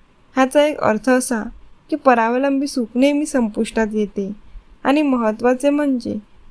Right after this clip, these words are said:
ते खोटे आणि भ्रामक असते. त्यापेक्षा प्रत्येकाने फक्त भगवंत सुखाचा अनुभव घ्यावा, कारण एकदा का भगवंत प्रसन्न झाला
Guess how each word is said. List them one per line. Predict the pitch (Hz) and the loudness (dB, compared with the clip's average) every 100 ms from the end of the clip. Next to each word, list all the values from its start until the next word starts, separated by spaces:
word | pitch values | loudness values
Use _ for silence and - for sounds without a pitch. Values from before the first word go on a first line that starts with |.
| - | 0
ते | 277 | 0
खोटे | 285 269 247 214 - - | 4 0 2 -2 -2 0
आणि | 262 233 | 2 2
भ्रामक | 202 233 226 214 202 | 0 0 2 0 -2
असते. | 214 208 - 202 233 - - - - - - _ _ _ _ _ - _ _ - - - | -4 -6 -8 -10 -10 -16 -18 -16 -18 -20 -20 _ _ _ _ _ -20 _ _ -20 -16 0
त्यापेक्षा | 247 269 302 - 262 214 - - | 2 2 0 0 -2 -4 -6 -4
प्रत्येकाने | - 240 - 269 277 277 226 - - - - | 0 0 2 0 2 2 0 -4 -10 -16 -2
फक्त | 269 262 302 | -2 2 2
भगवंत | 254 254 208 233 233 | 4 0 0 0 0
सुखाचा | 269 269 - 269 262 220 | 0 -2 0 0 0 0
अनुभव | 220 214 220 214 | 2 0 0 0
घ्यावा, | 226 214 202 214 - - - - | 0 -2 -4 -8 -16 -20 -20 -4
कारण | 285 302 339 | 2 2 2
एकदा | - 226 214 277 | 0 -2 2 0
का | 285 285 | 2 2
भगवंत | 254 208 247 254 | 0 0 0 2
प्रसन्न | 262 - 220 - 226 254 | 0 0 -2 0 0 0
झाला | 277 277 208 | 0 -2 -2